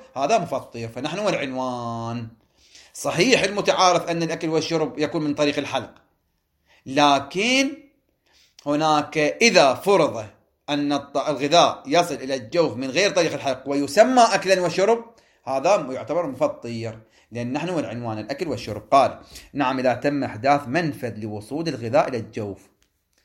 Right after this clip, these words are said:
من غير طريق الحلق". هسه هذا حلقة مثلًا، آه، عنده مشكلة،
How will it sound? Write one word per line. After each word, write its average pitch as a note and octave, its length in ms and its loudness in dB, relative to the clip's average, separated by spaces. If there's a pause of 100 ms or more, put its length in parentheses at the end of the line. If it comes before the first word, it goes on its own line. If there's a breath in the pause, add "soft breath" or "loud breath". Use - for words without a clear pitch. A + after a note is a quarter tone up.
(720)
من B2+ 140 -4
غير D3 260 4
طريق C3 220 0
الحلق". G#2 400 -10
هسه F3+ 240 -4
هذا D#3 120 0
حلقة C3+ 500 -4
مثلًا، A#2+ 760 -6 (1300 soft breath)
آه، B2+ 180 -6
عنده A#2+ 300 -2
مشكلة، B2 520 -6